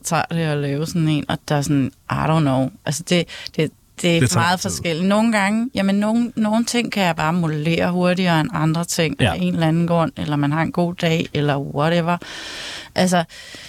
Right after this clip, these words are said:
Speaker 1: men selvfølgelig er der en længere, der er en, der er ligesom, man kan heller ikke forcere det. Man skal ligesom sige, "Okay, det, du kan modellere det, og så skal det tør-, er der ligesom så lang tid, det skal tørre. Så skal det brændes, så skal det glaseres, så skal det brændes." Og det er først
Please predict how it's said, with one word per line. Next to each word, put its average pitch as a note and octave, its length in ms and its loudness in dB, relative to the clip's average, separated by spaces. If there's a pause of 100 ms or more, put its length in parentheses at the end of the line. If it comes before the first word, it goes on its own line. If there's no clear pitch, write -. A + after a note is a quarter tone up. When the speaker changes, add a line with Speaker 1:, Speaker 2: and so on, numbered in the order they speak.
(200)
Speaker 1:
men F3 220 2
selvfølgelig F#3+ 500 0
er E3+ 180 4
der F3+ 80 -2
en F#3+ 140 0
længere, F3 360 0
der F3+ 60 2
er E3+ 80 2
en, E3 160 0 (180)
der F#3 60 0
er E3+ 100 2
ligesom, G#3 280 0 (260)
man - 300 -4
kan - 80 -6
heller G#3+ 120 0
ikke G#3 100 -8
forcere - 720 -2
det. F3 240 -4
Man E3+ 160 0
skal E3 220 -2
ligesom F3 280 0
sige, E3+ 220 0
"Okay, E3 400 0
det, D#3 280 2 (140)
du - 60 -10
kan D#3+ 160 -2 (200)
modellere A#3+ 440 0
det, A3+ 100 -4
og F3+ 60 -4
så G3 120 -6
skal F#3+ 220 -6
det C#3+ 80 -4
tør-, - 220 -6 (200)
er D#3+ 140 2
der E3+ 80 0
ligesom F#3+ 280 0
så F#3 160 0
lang F3 300 0
tid, F#3+ 180 -2
det D#3+ 140 -2
skal D#3 160 -4
tørre. C#3+ 420 0 (300)
Så - 160 -2
skal G#3+ 200 0
det G3 100 -4
brændes, - 540 -2 (220)
så G3+ 220 0
skal G#3 200 -4
det F#3+ 100 -4
glaseres, E3+ 580 -6
så - 220 -2
skal F#3 200 -4
det E3+ 100 -4
brændes." E3 300 -2
Og D#3+ 80 -6
det E3 80 -2
er - 40 -10
først G3 220 0